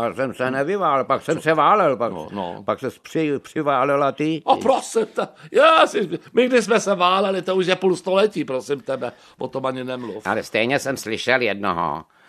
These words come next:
Speaker 3: jo, tady, víš, z ulice Barta.
Speaker 2: No a co jako, co?
Speaker 3: Tak jsme mluvili právě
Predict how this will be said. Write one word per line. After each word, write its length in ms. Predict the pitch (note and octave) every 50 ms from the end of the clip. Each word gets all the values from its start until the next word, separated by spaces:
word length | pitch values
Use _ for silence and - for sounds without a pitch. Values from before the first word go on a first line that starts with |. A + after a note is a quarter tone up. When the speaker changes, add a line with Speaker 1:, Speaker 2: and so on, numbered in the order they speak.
| - - _ _ -
Speaker 3:
jo, 300 | F#2+ F2+ E2 D#2+ D#2+ - _
tady, 360 | E2+ E2+ F2 E2 D#2 C#2 C2+ _ _ _ _ _ _ _ _ _ _ _ _ _ _ _
víš, 180 | - F#2 E2 -
z 60 | -
ulice 400 | G2+ G2 G#2+ G#2+ - - F#2 F2
Barta. 480 | D#2+ F2+ F#2+ F#2+ - - G#2 F2+ - - _ _ _ _ _ _ _ _ _ _ _ -
Speaker 2:
No 120 | G#2 G#2+
a 60 | A2
co 120 | - - -
jako, 340 | - C#3 - - G2+ F#2+
co? 220 | - - A2 F2 D#2 - _ _ _
Speaker 3:
Tak 180 | - F#2 -
jsme 180 | - - C#3+ C#3+
mluvili 360 | C3 B2 C3 B2+ C3 D3 C3+
právě 500 | - - G#2+ G2 F#2+ F2+ F2 E2+ D2 C2